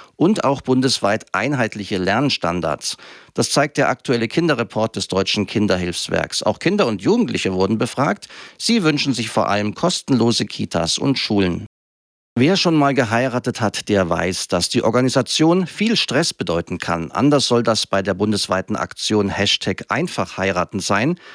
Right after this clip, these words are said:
bei der auch die evangelische Kirche in Bayern mitmacht. Die Aktion findet am sechsundzwanzigsten Juni statt. Das Prinzip ist simpel, einfach zu einer der teilnehmenden Kirchen gehen und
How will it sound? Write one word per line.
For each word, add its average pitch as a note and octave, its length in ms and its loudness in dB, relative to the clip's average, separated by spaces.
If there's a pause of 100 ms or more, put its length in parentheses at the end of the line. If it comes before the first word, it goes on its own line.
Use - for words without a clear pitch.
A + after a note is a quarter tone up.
(180)
bei C3 120 2
der C#3 240 2
auch C#3 100 2
die C3+ 140 -2
evangelische A#2 500 2
Kirche A2 380 2
in G2+ 180 2
Bayern F#2+ 380 -2
mitmacht. - 720 -10
Die - 60 0
Aktion G3+ 460 0
findet C3+ 320 0
am G#2+ 240 0
sechsundzwanzigsten F#2 1000 -2
Juni A#2+ 380 2
statt. - 320 -4 (400)
Das A2+ 160 0
Prinzip C3 460 0
ist - 240 -4
simpel, E3+ 480 2
einfach C#3 480 -2
zu - 200 -4
einer F#2+ 220 -2
der F2+ 160 -4
teilnehmenden F#2 600 -4
Kirchen D#3+ 400 0
gehen B2+ 240 2
und E3+ 280 2